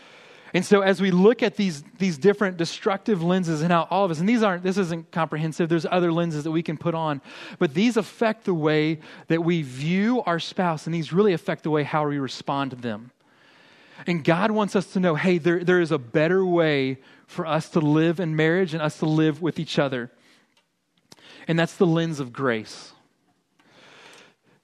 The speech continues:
And as I thought about, hey, what, what kind of lens, what kind of glasses can I grab to kind of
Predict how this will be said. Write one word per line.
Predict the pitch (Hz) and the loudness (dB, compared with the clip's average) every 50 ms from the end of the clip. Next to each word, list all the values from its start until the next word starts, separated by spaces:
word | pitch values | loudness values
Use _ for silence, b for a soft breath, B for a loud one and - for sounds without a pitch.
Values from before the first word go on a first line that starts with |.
| _ _ _ _ | _ _ _ _
And | 202 170 170 | 0 2 2
as | 165 156 | 2 2
I | 165 165 | 0 2
thought | - 202 202 202 | 4 4 4 6
about, | 190 180 165 170 | 4 2 2 2
hey, | 180 170 | 0 0
what, | 160 156 196 185 | 0 -2 -2 -2
what | 190 190 - | -2 -4 -2
kind | - 196 185 | -2 0 0
of | 165 156 | 2 2
lens, | 156 165 170 170 165 160 147 139 | 2 2 2 0 0 -2 -2 -4
what | 165 156 | -2 0
kind | 190 185 170 | 0 0 0
of | 156 | 0
glasses | 156 160 160 160 160 - 160 143 - | 0 0 0 0 -2 -4 -8 -8 -4
can | 180 170 | -2 -2
I | 156 147 | 0 -2
grab | 143 139 147 156 156 151 147 143 139 131 - | -2 -2 0 0 2 2 2 0 -2 -4 -4
to | - | -6
kind | - 156 151 | -4 -2 -2
of | 147 | -4